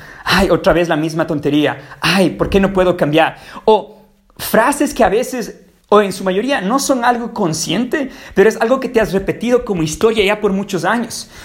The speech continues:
Y mira, a pesar de que he mejorado mucho en esto,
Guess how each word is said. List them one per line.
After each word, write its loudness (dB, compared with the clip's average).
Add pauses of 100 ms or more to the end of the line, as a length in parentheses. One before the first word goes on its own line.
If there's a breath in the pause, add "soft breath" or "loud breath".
(120)
Y 2
mira, 4
a 0
pesar 0
de -2
que -2
he -4
mejorado 0
mucho -4
en -2
esto, -4